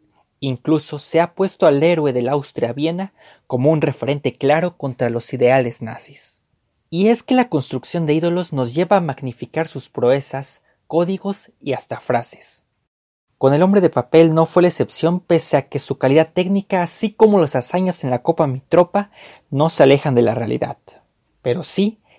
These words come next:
lo hacen los relatos de la vida personal. Basándonos plenamente en el texto de Franca, si bien Sindelar nunca tuvo parentesco con los judíos,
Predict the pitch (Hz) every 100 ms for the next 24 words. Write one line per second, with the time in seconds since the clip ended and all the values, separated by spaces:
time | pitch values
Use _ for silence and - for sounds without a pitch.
0 | _ 143 139 165 185 202 175 135 135 165
1 | 175 156 127 117 139 139 131 - 117 -
2 | 113 107 - - 135 - 226 233 240 220
3 | - - 214 233 226 180 190 202 175 120
4 | - 143 - 135 117 - 131 135 - 123
5 | - - - 131 175 160 143 208 190 143
6 | 131 151 214 220 220 226 220 214 139 139
7 | 120 - - 165 - 123 120 - 131 131
8 | 156 170